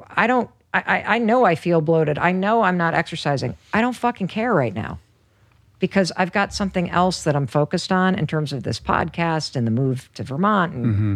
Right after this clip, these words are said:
Speaker 1: you know, landing the plane, so to speak. And I also know that the second I get home on Wednesday of next week, I'll get back into that rhythm. So why on earth would I beat myself up right now?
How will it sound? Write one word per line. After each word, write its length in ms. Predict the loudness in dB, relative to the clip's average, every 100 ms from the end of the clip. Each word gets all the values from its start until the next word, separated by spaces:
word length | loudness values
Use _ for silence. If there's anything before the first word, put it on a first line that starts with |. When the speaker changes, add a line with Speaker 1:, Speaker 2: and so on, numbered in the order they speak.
| -2
Speaker 1:
you 40 |
know, 200 | -2 -4 -6
landing 460 | -2 2 2 2 -2
the 60 |
plane, 420 | -2 0 2 4 2
so 180 | 2
to 60 | 2
speak. 420 | 0 2 2 0 -8 -20 -20 _ _
And 120 | 0
I 80 | 2
also 260 | 2 0 0
know 200 | 2 2
that 180 | 0 -2
the 80 |
second 360 | -4 -2 0 0
I 80 | 2
get 140 | 2
home 280 | 2 2 4
on 140 | 4 2
Wednesday 360 | 2 0 2
of 120 | 2
next 280 | 0 -2 -2
week, 320 | 0 0 -2 -14 _ _ -2
I'll 60 |
get 120 | 0
back 200 | 2 0
into 120 | 0 -2
that 140 | -2
rhythm. 320 | -2 -4 -6 -8 _ _ _ _ _ _ _
So 160 | 0 0
why 340 | 2 2 0
on 100 | -2
earth 280 | -2 -2 -2
would 80 | -2
I 60 |
beat 200 | 0 0
myself 400 | 0 -2 -2 -2
up 140 | -4 -2
right 180 | -2 -2
now? 220 | -4